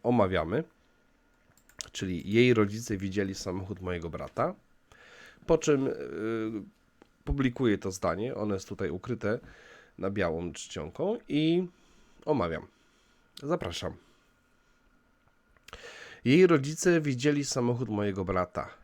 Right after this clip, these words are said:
To zdanie brzmi następująco. Ihre Eltern haben das Auto meines Bruders gesehen.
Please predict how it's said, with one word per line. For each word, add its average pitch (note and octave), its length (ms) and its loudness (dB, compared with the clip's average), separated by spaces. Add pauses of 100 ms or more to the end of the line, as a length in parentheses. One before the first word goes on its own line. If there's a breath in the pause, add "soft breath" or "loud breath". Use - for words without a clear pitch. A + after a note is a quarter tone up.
(640 soft breath)
To C3 120 -4
zdanie A2+ 420 0
brzmi G2 360 -4
następująco. D#2 920 -10 (1400 loud breath)
Ihre D3 400 2
Eltern C#3 760 2
haben G#2 600 0
das A2 280 -4
Auto B2+ 380 0
meines G#2+ 560 0
Bruders A2+ 920 -2
gesehen. D#2 640 -8